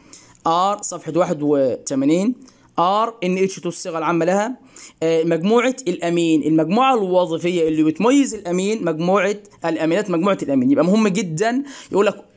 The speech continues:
ما هي المجموعة الوظيفية في الأمينات، تقول له مجموعة الأمين أو الأمينو.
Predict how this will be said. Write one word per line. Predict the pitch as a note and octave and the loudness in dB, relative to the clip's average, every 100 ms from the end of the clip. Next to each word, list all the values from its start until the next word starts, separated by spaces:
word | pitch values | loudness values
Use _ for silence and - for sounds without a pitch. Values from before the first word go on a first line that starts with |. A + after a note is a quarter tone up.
| - | -2
ما | G3 | 2
هي | A3+ | 2
المجموعة | G#3 F#3+ F3 G#3+ G3 | 2 -2 0 2 2
الوظيفية | F#3 F#3 G#3 F3+ F#3 G3 | 0 0 0 -2 -2 -2
في | E3+ | 0
الأمينات، | E3 D#3+ E3 G3+ A#3 | 0 0 2 2 0
تقول | F#3+ | 0
له | F#3 | 0
مجموعة | F3 F#3+ G3 | 0 0 -2
الأمين | D3+ F3 F#3+ | -2 -2 0
أو | E3 | 0
الأمينو. | D3 D#3 D#3 C3+ A2+ | 0 2 2 0 -2